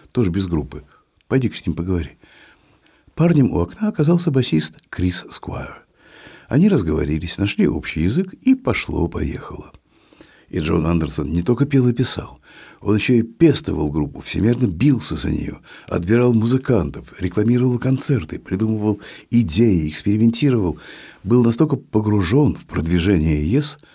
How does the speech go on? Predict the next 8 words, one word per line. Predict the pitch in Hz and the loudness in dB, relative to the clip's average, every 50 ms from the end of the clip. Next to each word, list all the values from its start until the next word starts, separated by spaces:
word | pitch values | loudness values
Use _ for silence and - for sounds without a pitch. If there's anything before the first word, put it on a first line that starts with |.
| _ _ _ _ _ _ _ _ | _ _ _ _ _ _ _ _
что | _ - - - 78 | _ -8 -6 -4 -4
остальные | 73 - 80 76 71 76 78 71 | -4 -4 -4 -2 0 0 0 0
товарищи | - 76 73 71 71 71 - - 73 | 0 -2 -2 -2 -4 -4 -4 -8 -10
по | - - | -10 -14
коллективу | - - - 69 - - - 104 113 131 | -14 -12 -12 -12 -10 -6 -4 -4 -2 0
называли | 127 120 104 85 76 73 71 71 78 | 0 0 0 -2 -2 -4 -4 -4 -4
его | 80 73 73 76 73 - _ _ _ _ _ | -4 -4 -4 -4 -6 -8 _ _ _ _ _
"Наполеон". | - - - - - - 76 76 71 64 - - - - - | -6 -6 -6 -4 -4 -4 -4 -4 -4 -6 -10 -16 -18 -20 -20